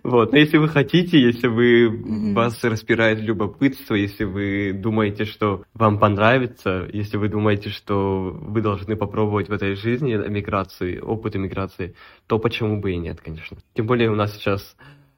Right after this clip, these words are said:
Speaker 1: э, нет железного занавеса. Ну, хотя уже есть, походу. <laughs> Ну ладно, всё. <laughs>
Speaker 2: Уже есть.
Speaker 1: Мгм.
Speaker 2: Ага.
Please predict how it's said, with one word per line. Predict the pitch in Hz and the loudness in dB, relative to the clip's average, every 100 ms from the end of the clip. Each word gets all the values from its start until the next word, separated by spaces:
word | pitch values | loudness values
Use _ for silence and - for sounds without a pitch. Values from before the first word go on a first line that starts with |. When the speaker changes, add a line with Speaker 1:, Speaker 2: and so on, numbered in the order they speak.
| _ | _
Speaker 1:
э, | - 95 - - | -6 -6 -6 -10
нет | 123 123 120 | 0 4 4
железного | - 127 123 123 113 107 | 4 6 6 6 4 4
занавеса. | 110 120 156 143 123 120 - 107 | 4 4 4 2 2 -2 -4 2
Ну, | 120 | 2
хотя | 160 180 190 | 4 4 6
уже | 190 160 190 214 | 4 4 2 4
есть, | 156 139 170 - - | 6 8 6 4 4
походу. | 180 180 165 180 180 202 - 139 208 | 4 6 6 6 8 6 6 4 4
<laughs> | 165 - - | 4 2 6
Ну | 165 | 8
ладно, | 135 139 139 | 8 6 2
всё. | 131 135 127 139 - - - 214 | 2 2 4 2 -2 -4 2 2
<laughs> | 185 214 - 185 - | 4 2 2 0 2
Speaker 2:
Уже | 214 202 254 | 0 4 6
есть. | 285 233 208 190 190 - - | 6 4 2 2 -2 -12 2
Speaker 1:
Мгм. | 170 160 | 6 6
Speaker 2:
Ага. | 165 196 185 196 | 4 0 -2 -4